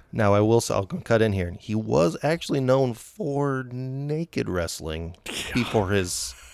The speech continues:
Speaker 1: mainstream acting career.
Speaker 2: I
Speaker 1: Okay.
Speaker 2: was, I was gonna leave that part out. It's a family-friendly podcast. Um, so, all right. So, just the whole talking about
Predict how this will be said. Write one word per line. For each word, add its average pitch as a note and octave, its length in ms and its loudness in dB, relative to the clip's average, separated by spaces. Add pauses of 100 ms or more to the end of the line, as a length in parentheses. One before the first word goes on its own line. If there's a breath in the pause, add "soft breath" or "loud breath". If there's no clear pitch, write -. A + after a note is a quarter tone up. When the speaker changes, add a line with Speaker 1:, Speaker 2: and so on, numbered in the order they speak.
(180 loud breath)
Speaker 1:
mainstream F#2 640 -6
acting D#2+ 300 -4
career. - 300 -10
Speaker 2:
I - 80 -2
Speaker 1:
Okay. D3+ 120 6
Speaker 2:
was, D#3 200 8
I D#3+ 100 8
was F3 140 8
gonna C#3 200 10
leave A#2+ 300 6
that G2 240 0
part G2+ 240 6
out. C3 340 -2 (280 loud breath)
It's E4+ 200 2
a D#3+ 100 6
family-friendly A2 840 0
podcast. A#2 640 4 (720 loud breath)
Um, A2+ 560 4 (280)
so, C3+ 560 8 (420 soft breath)
all D#3 80 6
right. A#2+ 220 -4
So, C#3 420 2 (220)
just - 260 2
the D#3 80 6
whole D3 320 8
talking E3 380 4
about B2 340 4